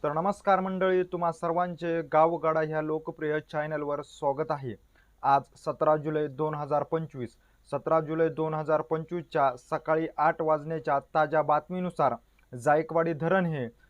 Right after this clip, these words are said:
जवळपास सत्याहत्तर पॉइंट सदोतीस टक्के इतकं भरलं असल्याची अधिकृत आकडेवारी आता समोर आल्याची आपल्याला पाहण्यास मिळत आहे. याचबरोबर जायकवाडीचं धरण जे आहे ते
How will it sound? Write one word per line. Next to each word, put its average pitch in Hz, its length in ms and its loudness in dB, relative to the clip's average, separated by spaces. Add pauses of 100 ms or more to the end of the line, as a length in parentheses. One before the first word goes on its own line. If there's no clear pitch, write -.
(120)
जवळपास 156 680 0
सत्याहत्तर 175 540 -2
पॉइंट 160 300 -2
सदोतीस 190 500 -6
टक्के 190 260 -4
इतकं 160 400 -2
भरलं 165 280 0
असल्याची 170 520 0 (320)
अधिकृत 170 520 -2
आकडेवारी 156 460 0
आता 147 280 0
समोर 165 320 -2
आल्याची 151 360 2
आपल्याला 139 380 2
पाहण्यास 143 440 -4
मिळत 156 260 0
आहे. 165 200 0 (460)
याचबरोबर 170 560 4 (340)
जायकवाडीचं 180 800 2
धरण 185 280 -2
जे 185 80 0
आहे 180 260 2
ते 185 180 -4